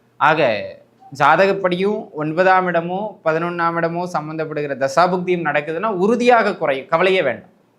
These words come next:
ஆக அன்பு நண்பர்களே, இந்த காலகட்டத்தை பொறுத்த மட்டிலும் மேச ராசி அன்பர்களுக்கு இது ஒரு ஆகச்சிறந்த, ஆகச்சிறந்த காலகட்டம். அதுலேயும் குறிப்பா கடைசி ரெண்டு வாரம் ரொம்ப ரொம்ப சூப்பர்.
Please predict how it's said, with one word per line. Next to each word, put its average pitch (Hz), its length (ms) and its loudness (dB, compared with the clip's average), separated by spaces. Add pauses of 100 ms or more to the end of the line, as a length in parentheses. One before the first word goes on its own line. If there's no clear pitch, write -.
(600)
ஆக 143 220 4
அன்பு 180 240 0
நண்பர்களே, 175 460 0
இந்த 175 180 0
காலகட்டத்தை 160 720 0
பொறுத்த 139 300 -6
மட்டிலும் 117 500 -10 (480)
மேச 196 540 4
ராசி 160 520 4
அன்பர்களுக்கு 131 680 -4
இது 190 120 -4
ஒரு 185 120 2
ஆகச்சிறந்த, 196 1200 2 (100)
ஆகச்சிறந்த 160 680 -2
காலகட்டம். 107 480 -10 (2000)
அதுலேயும் 180 380 2
குறிப்பா 180 340 -2
கடைசி 175 360 -2
ரெண்டு 170 200 -4
வாரம் 165 200 2
ரொம்ப 143 220 -4
ரொம்ப 180 200 0
சூப்பர். 139 420 -10